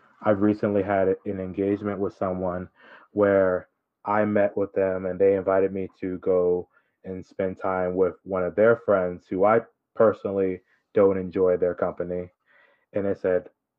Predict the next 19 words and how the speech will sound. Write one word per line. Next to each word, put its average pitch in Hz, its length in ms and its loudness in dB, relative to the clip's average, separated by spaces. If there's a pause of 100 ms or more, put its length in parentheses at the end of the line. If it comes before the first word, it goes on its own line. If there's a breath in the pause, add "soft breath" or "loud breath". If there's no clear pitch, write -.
(120)
"Do 101 100 -2
you 107 160 4
wanna 107 260 2
come 101 300 -2
and, 95 140 -4
like, 92 180 -2
do 95 200 0
a, 90 260 2
you 87 60 -12 (280)
know, 87 200 -10 (440)
a 92 340 -2 (460)
more 95 460 2
isolated, 92 840 0
uh, 85 220 -2 (100)
dance 95 320 0
thing 92 380 -2
with 87 220 -6
me 90 640 -6 (480 soft breath)
and, 92 420 -4